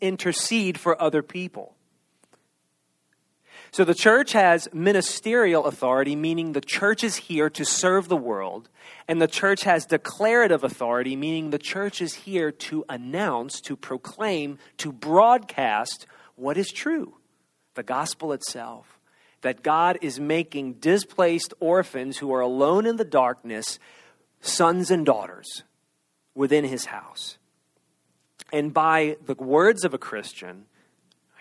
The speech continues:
by his work, and by her attitude and her lifestyle,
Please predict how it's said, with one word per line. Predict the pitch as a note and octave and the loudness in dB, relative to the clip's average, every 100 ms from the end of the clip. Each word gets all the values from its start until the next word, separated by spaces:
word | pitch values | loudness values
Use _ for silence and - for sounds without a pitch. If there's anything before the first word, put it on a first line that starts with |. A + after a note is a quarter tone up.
| - - | -10 -4
by | C3 D#3 D#3 | 0 0 0
his | D#3+ C#3 | -4 -6
work, | B2+ C#3 C3 - - _ _ _ _ _ _ _ _ _ - | -6 -6 -6 -8 -20 _ _ _ _ _ _ _ _ _ -20
and | A2+ | -4
by | D3 D3 D#3 | 0 4 2
her | D3+ D#3+ D#3 | 4 4 4
attitude | F3 F3+ F3 - C#3 A2 G2+ | 4 2 0 -4 -4 -6 -8
and | B2+ B2+ | -10 -2
her | D#3 | 0
lifestyle, | D3 D3+ D#3+ - - B2 G2 G#2+ - | 2 4 2 0 -4 -6 -8 -16 -20